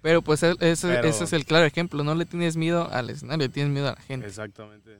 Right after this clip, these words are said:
Speaker 2: Pero, ¿cuál es una de las experiencias que, mm, que más recuerdas de, de cuando tocabas en, en el grupo Delirio?
Speaker 1: Ah, ¿la mejor experiencia?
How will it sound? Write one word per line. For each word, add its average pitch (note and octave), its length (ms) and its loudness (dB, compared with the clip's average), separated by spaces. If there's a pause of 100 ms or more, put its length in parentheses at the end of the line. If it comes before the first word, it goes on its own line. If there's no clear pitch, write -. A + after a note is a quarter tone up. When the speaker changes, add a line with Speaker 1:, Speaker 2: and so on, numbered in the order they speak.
(560)
Speaker 2:
Pero, B2 580 -4 (320)
¿cuál C#3+ 200 -2
es C#3 80 -2
una D#3+ 140 0
de D3 40 2
las A#2 140 0
experiencias A#2+ 580 -6
que, G#2+ 240 -8
mm, G2 360 -12 (200)
que A2 140 -10
más A2+ 240 -4
recuerdas B2+ 480 -6
de, G2 260 -10
de F#2+ 120 -12
cuando G2+ 240 -12
tocabas A2+ 420 -10
en, F#2+ 280 -16 (180)
en G#2 100 -20
el G2 120 -20
grupo G#2+ 320 -20
Delirio? G#2 360 -10 (380)
Speaker 1:
Ah, D3+ 640 0
¿la C3+ 140 -2
mejor C3+ 360 -2
experiencia? G3+ 580 -6